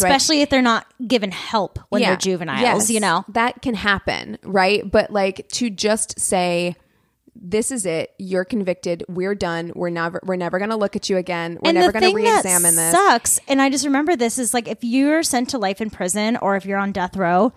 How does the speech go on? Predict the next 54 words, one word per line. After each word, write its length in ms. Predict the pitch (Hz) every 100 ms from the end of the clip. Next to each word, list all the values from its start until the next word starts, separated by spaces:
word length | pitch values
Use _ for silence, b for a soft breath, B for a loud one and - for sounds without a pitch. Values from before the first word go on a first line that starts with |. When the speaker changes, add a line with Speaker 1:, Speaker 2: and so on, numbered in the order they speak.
| b b b
Speaker 2:
you're 180 | 202 240
not 200 | 302 311
given 280 | 240 240 233
the 80 |
same 600 | 214 - 214 214 214 214 214 -
opportunities 720 | 214 208 - 214 208 208 190
necessarily 680 | 196 180 196 214 196 202 185
for, 120 | - 170
like, 180 | 165
schooling, 800 | - - 294 277 269 262 247 247 247 B 208
Speaker 1:
Yeah. 240 | 220 240
Speaker 2:
you 100 | 247
know, 160 | 226 208
Speaker 1:
Oh, 80 |
Speaker 2:
work 100 | 220 226
Speaker 1:
yeah. 60 |
Speaker 2:
responsibilities, 840 | 262 - 269 247 240 240 233 233 -
things 240 | 233 214
like 140 | 226 220
that, 200 | 277 277
because 300 | 277 247 247
they've 280 | 294 226 220
given 240 | 269 233
up 160 | - 202
on 160 | 165
you. 260 | 151 104 101
They 160 | 233
know 220 | 247 240 262
you're 160 | 277
never 220 | 262 247
gonna 180 | 254 269
get 160 | 254 208
out. 200 | 180 151
They 100 | 226
don't 100 | 220
have 100 | 233
to 80 | 233
prepare 480 | 254 - - 196
you 180 | 214 247
for 140 | 247 247
anything. 560 | 175 175 - 165 170 - B B
So 220 | B 294 269
they're 160 | 262
not 500 | 254 240 240 262 269
giving 340 | 247 254 294 262
you 220 | 240 226
a 80 | 220
fulfilling 840 | - 233 - - 277 320 247 233
<laughs> 0 |
life 420 | 208 214 277 302
even 480 | - 226 220 214 208
while 240 | 208 196 214
you're 180 | 208 214
in 440 | 214 196 196